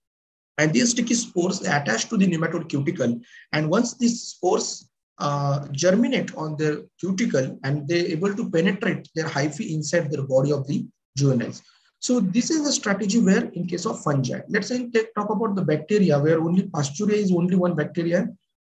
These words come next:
uh, we are using against the nematodes. And these Pasteuria, they have the endospores, they attach, uh, uh, uh, to the cuticle of the, uh, nematodes, particularly to the juvenile stages. And these endospores, they remain attached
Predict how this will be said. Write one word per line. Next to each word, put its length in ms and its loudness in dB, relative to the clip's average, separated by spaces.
uh, 140 4
we 120 2
are 120 0
using 440 2
against 420 -4
the 240 -4
nematodes. 460 -4
And 160 2
these 160 0
Pasteuria, 580 0
they 80 0
have 220 4
the 80 -2
endospores, 640 -4
they 100 -4
attach, 520 -4
uh, 180 -6
uh, 220 -6
uh, 180 -2
to 120 0
the 100 -4
cuticle 520 0
of 140 2
the, 260 -4
uh, 240 0
nematodes, 540 2
particularly 380 -4
to 60 -8
the 100 2
juvenile 420 2
stages. 420 -6
And 240 4
these 240 0
endospores, 720 4
they 120 4
remain 320 6
attached 640 -2